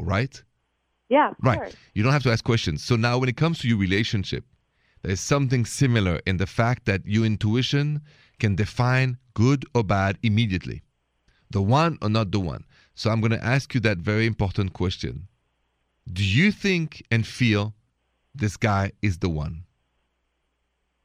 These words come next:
Speaker 2: Mm, n-, if I have to think about it, I wanna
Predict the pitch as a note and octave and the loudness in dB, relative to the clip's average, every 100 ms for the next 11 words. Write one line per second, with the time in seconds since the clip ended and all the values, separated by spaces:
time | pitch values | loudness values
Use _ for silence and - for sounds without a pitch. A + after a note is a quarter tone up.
0 | - F#3+ F#3+ F#3+ F#3+ F#3+ _ _ _ - | -6 -4 -2 -2 -4 -6 _ _ _ -10
1 | F#3+ F#3 F#3+ G3+ G#3 G#3+ G3+ F#3+ F3+ G3 | -4 0 2 4 2 0 -8 -8 -6 -2
2 | D#3+ D3+ C#3+ D#3+ D#3 D#3 | 0 0 -2 -6 -8 -12